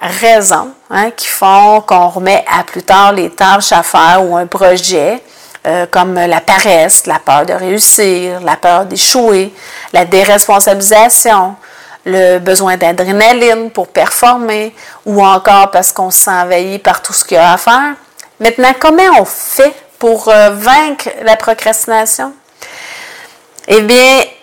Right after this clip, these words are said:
je te présente dix trucs pour arrêter, là, de constamment remettre à plus tard les tâches à faire ou un projet, là, qu'on désire réaliser pour ainsi, là, euh, vaincre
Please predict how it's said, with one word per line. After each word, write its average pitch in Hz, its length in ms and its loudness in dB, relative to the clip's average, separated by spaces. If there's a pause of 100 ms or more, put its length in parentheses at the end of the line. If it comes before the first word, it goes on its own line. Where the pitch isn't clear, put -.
(120)
je - 80 -4
te 262 80 2
présente 269 460 2 (120)
dix 320 480 0
trucs 262 440 -2
pour 185 140 -4
arrêter, 185 520 0
là, 220 100 0
de 180 120 -4
constamment 190 880 0 (200)
remettre 190 720 0 (160)
à 226 80 4
plus 208 200 -8
tard 202 340 4
les 214 180 0
tâches 220 360 2
à 170 100 0
faire 185 380 -2 (100)
ou 247 220 -6
un 214 180 -2
projet, 190 460 -2
là, 202 100 -2
qu'on 180 240 -2
désire 185 480 -2
réaliser 202 800 0 (260)
pour 370 400 0
ainsi, 277 440 -4
là, 208 280 0 (220)
euh, 175 120 -6
vaincre 196 340 0